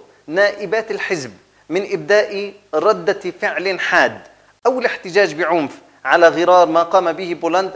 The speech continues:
أجاويد عام ألف وتسعمية وتسعة وتسعين، موضحاً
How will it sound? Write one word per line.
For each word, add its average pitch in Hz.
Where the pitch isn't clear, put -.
أجاويد 175
عام 180
ألف 233
وتسعمية 185
وتسعة 180
وتسعين، 123
موضحاً 170